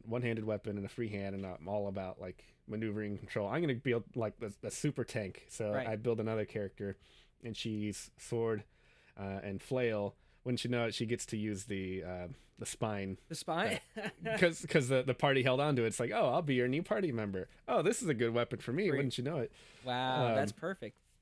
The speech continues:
Speaker 1: uh, but she's, like, super tanky, and, uh, I really enjoyed her a lot, uh, to the point where I ended up playing her a lot over the last couple years. I got artwork of her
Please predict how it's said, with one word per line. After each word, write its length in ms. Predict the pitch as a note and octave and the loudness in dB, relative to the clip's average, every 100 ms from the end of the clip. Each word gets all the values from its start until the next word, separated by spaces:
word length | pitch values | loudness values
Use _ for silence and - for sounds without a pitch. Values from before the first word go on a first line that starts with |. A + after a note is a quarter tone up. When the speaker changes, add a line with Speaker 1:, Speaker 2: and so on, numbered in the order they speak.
| _ _ - | _ _ -2
Speaker 1:
uh, 360 | C#3 A#2+ A2+ A2 | 0 2 0 -2
but 300 | G#2+ B2+ - | 2 2 2
she's, 400 | D3+ C#3+ B2 - | 2 2 0 -2
like, 140 | A#2 | -2
super 240 | - F3+ D#3 | 0 0 0
tanky, 540 | D3 B2+ - A2 G#2 - _ _ _ _ _ _ _ - | 0 -2 -2 -2 -2 -8 _ _ _ _ _ _ _ -6
and, 360 | A2 A2+ A2 - A2 | -2 0 -2 -4 -6
uh, 240 | G2 F#2+ | -4 -4
I 60 | G#2+ | -2
really 300 | C#3 C#3+ C#3 | 2 2 2
enjoyed 300 | A#2+ B2 A2 | 2 2 2
her 100 | G#2+ | 0
a 40 | |
lot, 280 | G2+ G2 F#2+ - _ - - _ G#2+ | 0 -2 -4 -10 _ -20 -20 _ -8
uh, 280 | G2 F#2+ - | -4 -4 -6
to 120 | A2+ | -8
the 80 | G#2+ | -4
point 300 | B2 A2+ A2 | -2 -2 -2
where 320 | G#2+ G#2 - | -2 -2 -4
I 360 | A2 A2 G#2 - _ _ - | -4 -4 -4 -6 _ _ -6
ended 180 | A#2+ A2 | -4 -4
up 120 | - | -4
playing 260 | A2+ A2 | -4 -4
her 180 | G2+ G2+ | -2 -4
a 100 | G2+ | -2
lot 340 | G2 G2+ G2+ - | -2 -2 -4 -6
over 200 | G#2 G2 | -8 -6
the 80 | F#2+ | -4
last 340 | F#2+ F#2+ - - | -4 -6 -8 -8
couple 260 | G#2 - | -8 -6
years. 500 | F#2+ G2+ G#2 G2+ - - _ - - | -4 -2 -2 -2 -6 -16 _ -20 -10
I 80 | G#2+ | -6
got 220 | A2 G#2 G#2+ | -4 -4 -6
artwork 460 | A2 A#2+ A#2 - - - _ | -6 -2 -2 -2 -10 -20 _
of 200 | A#2 G#2+ | -6 -2
her 420 | - A2+ G#2+ G#2 | 2 2 2 -2